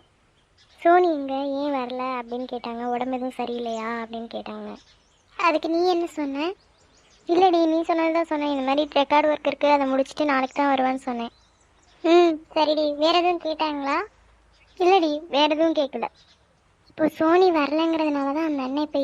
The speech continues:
ஈவினிங் வரலையா? என்னடி யோசிச்சுட்டு இருக்க? இல்லடி, நாளைக்கு சாரி கட்டலாமா இல்லை சுடி போடலாமான்னு தான் யோசிச்சுட்டு இருக்கேன். ஏய், சாரியே கட்டிட்டு வாடி. நீ சாரி கட்டி நாங்களும் இன்னும் பார்த்ததே கிடையாதுல்ல. ஏய், சாரி கட்டவும் தெரியாது, அப்படியே கட்டிட்டு வந்தாலும் அதை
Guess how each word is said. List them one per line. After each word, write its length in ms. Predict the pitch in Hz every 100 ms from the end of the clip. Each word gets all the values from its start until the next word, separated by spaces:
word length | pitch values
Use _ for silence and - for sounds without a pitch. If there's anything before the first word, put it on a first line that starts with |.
| 262
ஈவினிங் 280 | 269 269 254 240
வரலையா? 420 | 254 285 262 233 254 254 262 262 _ _ _ _ - 311
என்னடி 240 | 311 349 330
யோசிச்சுட்டு 360 | 302 302 269 262
இருக்க? 180 | 262 247 302 311 _ _ _ _ - 349
இல்லடி, 260 | 339 330 311
நாளைக்கு 280 | 294 277 269 277
சாரி 180 | 285 302
கட்டலாமா 340 | 311 294 285 302
இல்லை 120 | 302 -
சுடி 180 | 294 294
போடலாமான்னு 520 | 294 277 269 269 269 285
தான் 100 | 277
யோசிச்சுட்டு 360 | 269 262 254
இருக்கேன். 260 | 254 262 254 _ - - _ _ _ 302
ஏய், 140 | 311 294 -
சாரியே 420 | 277 294 320 330
கட்டிட்டு 260 | 311 294 277
வாடி. 180 | 269 254 254 269
நீ 60 | 269
சாரி 240 | 269 262 302
கட்டி 160 | 302 302 269
நாங்களும் 320 | 262 277 302
இன்னும் 180 | 285 277
பார்த்ததே 320 | 262 262 262 269
கிடையாதுல்ல. 460 | 254 247 247 254 254 240 _ _ _ _ _ _ - 320
ஏய், 140 | 302 254
சாரி 280 | 294 269 277 302
கட்டவும் 340 | 262 - 302 311
தெரியாது, 240 | 294 285 285
அப்படியே 220 | - 302 285
கட்டிட்டு 300 | 262 285 294
வந்தாலும் 280 | 285 285
அதை 100 | 311